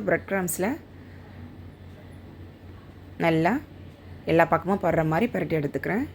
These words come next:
பிரட்டி எடுத்துட்டு, இப்ப இதை எடுத்து நம்ம எண்ணெயில சேர்த்துக்கலாம். எண்ணெய் ஒரு மிதமான சூட்டுல இருக்கணும். பாருங்க, ரொம்ப அதிகமா சூட்டுல வச்சிட்டிங்கன்னா சீக்கிரமா கரிஞ்சு போயிடும்.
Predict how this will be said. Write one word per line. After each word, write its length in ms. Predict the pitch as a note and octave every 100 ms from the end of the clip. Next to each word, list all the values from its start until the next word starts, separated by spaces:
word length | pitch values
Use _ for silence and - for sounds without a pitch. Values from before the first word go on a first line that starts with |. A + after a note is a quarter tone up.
| - - - - - - - - - - - - -
பிரட்டி 220 | E3 D#3+ D#3+
எடுத்துட்டு, 340 | D3 D#3+ G3 D#4 - - - - - - - - - - - - - - -
இப்ப 160 | -
இதை 120 | E3+ D#3+
எடுத்து 200 | D#3 B3
நம்ம 160 | G#3+ E3+
எண்ணெயில 240 | E3+ E3
சேர்த்துக்கலாம். 500 | D3+ C3+ C#3+ D#3 G3+ D4 - - - - - - - - - -
எண்ணெய் 260 | E3 F3 F#3+
ஒரு 100 | F3
மிதமான 340 | E3+ F3 F#3 G#3
சூட்டுல 280 | F3+ E3+ D#3+
இருக்கணும். 320 | D3+ E3 G3 F#3
பாருங்க, 280 | E3 E3 A#3+ - - - - D#3+
ரொம்ப 160 | F#3+ A#3
அதிகமா 480 | F#3 F3+ G3 G3 G3+ A3 - -
சூட்டுல 300 | F#3+ F#3 E3
வச்சிட்டிங்கன்னா 420 | - D3+ E3+ G#3
சீக்கிரமா 300 | F#3 F3 F#3+ F3+
கரிஞ்சு 300 | E3+ F3+ F#3
போயிடும். 420 | D3+ D3 D#3+ B3+